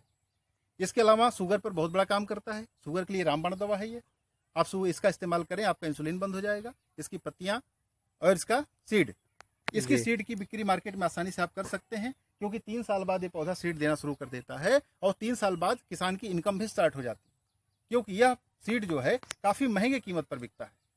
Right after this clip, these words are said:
Speaker 1: और हर्बल कंपनियां इसको परचेज कर लेती हैं, जिसमें कोई दिक्कत नहीं है। आराम से अपना किसान इनकम भी ले सकता है, लगा भी सकता है।
Speaker 2: ये सर प्लांट लेने के लिए है, किसान भाइयों को क्या करना पड़ेगा?
Speaker 1: अदिति फाउंडेशन का नंबर आपके डिस्क्रिप्शन में दिया जाएगा,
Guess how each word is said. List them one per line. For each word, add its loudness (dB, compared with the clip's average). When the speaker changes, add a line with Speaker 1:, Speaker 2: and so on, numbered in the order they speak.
Speaker 1:
और 2
हर्बल 2
कंपनियां -4
इसको -8
परचेज -6
कर -4
लेती -6
हैं, -4
जिसमें -8
कोई -4
दिक्कत -10
नहीं -18
है। -16
आराम -4
से -10
अपना -12
किसान 2
इनकम 0
भी -2
ले -4
सकता -12
है, -10
लगा -14
भी -20
सकता -20
है। -20
Speaker 2:
ये 10
सर 10
प्लांट 10
लेने 8
के -2
लिए 6
है, 6
किसान 2
भाइयों 6
को -10
क्या 6
करना 6
पड़ेगा? 4
Speaker 1:
अदिति -2
फाउंडेशन -4
का 2
नंबर 4
आपके 0
डिस्क्रिप्शन -10
में -6
दिया -4
जाएगा, 0